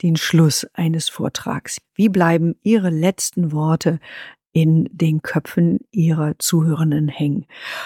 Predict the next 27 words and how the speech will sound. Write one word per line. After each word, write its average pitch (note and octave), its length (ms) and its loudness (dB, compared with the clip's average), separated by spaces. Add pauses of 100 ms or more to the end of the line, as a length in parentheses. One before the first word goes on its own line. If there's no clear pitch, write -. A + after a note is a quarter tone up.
(140)
Jetzt E3+ 400 0
in E3+ 100 2
der D#3 140 4
heutigen G3+ 360 2
Folge E3+ 440 -4
Nummer D#3+ 240 2
hundertfünfundzwanzig, D#3 1120 -4
da G3 140 4
beantworte C4+ 480 2
ich - 60 -10
die G#3+ 120 2
Frage, E3+ 520 -2
wie D#3+ 120 -2
Sie D3+ 180 -4
so F3+ 380 4
in F#3 160 0
einen D#3+ 260 -4
Vortrag, G#3+ 480 -2
in E3 100 -4
eine D#3+ 280 -2
Rede A3 240 2
einsteigen, D#3+ 580 -2 (460)
dass E3 140 -2
Sie D3+ 100 -2
sofort F3 480 0
die C#3+ 120 -8
volle E3+ 640 0